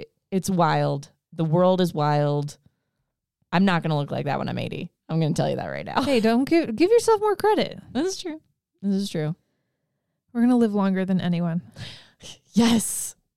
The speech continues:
Speaker 1: Never die. <laughs>
Speaker 2: All right. So, back to Friends. Later at the coffee shop, Chandler is, like, pumped 'cause he got a new computer, and that's just, if that's not a sign of the times.
Speaker 1: Oh my God, right?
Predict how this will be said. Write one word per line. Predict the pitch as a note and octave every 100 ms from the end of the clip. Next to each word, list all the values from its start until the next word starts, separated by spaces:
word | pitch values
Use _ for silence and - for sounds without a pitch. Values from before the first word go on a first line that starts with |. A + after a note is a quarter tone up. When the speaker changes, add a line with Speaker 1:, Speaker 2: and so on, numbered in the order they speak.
| -
Speaker 1:
Never | F3+ B3+ F#4 D#4+
die. | D4 B3+ G#3 F3 E3+ G3 - _ _ _ _ _ _ _ _
<laughs> | C#4+ - D#4 - - F4+ _ _
Speaker 2:
All | A3 B3
right. | G#3 - - -
So, | - - C4 G#3 - - _ _ _ _ _ _ _ -
back | F#4 G#4
to | F#4
Friends. | C#4 A3+ G#3+ G#3+ G#3+ - - _ _ _ -
Later | B3 D4+ G4+
at | A4+
the | E4+
coffee | A#3 F#3+ F#3+
shop, | G#3 F#3+ F3+
Chandler | - A#3+ B3 C#4 C#4+
is, | B3
like, | A3 G#3 -
pumped | - G#3+ G#3
'cause | - G3+
he |
got | G3 F#3+ -
a |
new | G3+ G3+
computer, | G#3 G3 F#3+ -
and | G3 G3
that's | F#3
just, | - G3+ -
if | F#3+
that's | A3+ B3+
not | C4 A#3
a |
sign | G#3 G#3+ G3+
of | F#3+
the | F3+
times. | - D3+ D3+ F3 - -
Speaker 1:
Oh | G3+ G#3
my | F#3+ E3+
God, | F3+ D3+
right? | D#3 E3 F#3+ -